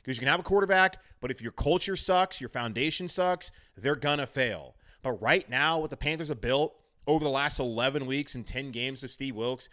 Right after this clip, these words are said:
is a winning foundation and a winning culture. Will that win out over the next two weeks? We will see, especially on Sunday, where if they lose, it's over.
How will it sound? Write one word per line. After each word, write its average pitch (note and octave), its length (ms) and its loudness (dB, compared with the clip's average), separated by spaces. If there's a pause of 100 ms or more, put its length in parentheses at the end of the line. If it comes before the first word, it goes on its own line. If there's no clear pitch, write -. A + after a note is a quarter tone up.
(260)
is D3 240 -4
a C#3+ 120 -2
winning C3 320 -6
foundation A#2+ 540 -4
and A#2 100 -6
a A2 60 -8
winning A2 260 -6
culture. C#3 440 -2
Will B2+ 260 -2
that C#3 240 0
win B2+ 160 -4
out C3 160 0
over C3 120 -6
the A#2+ 60 -6
next B2+ 220 -6
two A#2+ 120 -8
weeks? C#3+ 280 -6 (220)
We C3+ 160 0
will C#3+ 180 2
see, D#3 260 0
especially - 540 -4
on C#3+ 140 -4
Sunday, C#3 560 2 (160)
where A2 100 -8
if - 80 -12
they G2 100 -12
lose, E3 460 2 (160)
it's C3 240 -6
over. C#3+ 480 6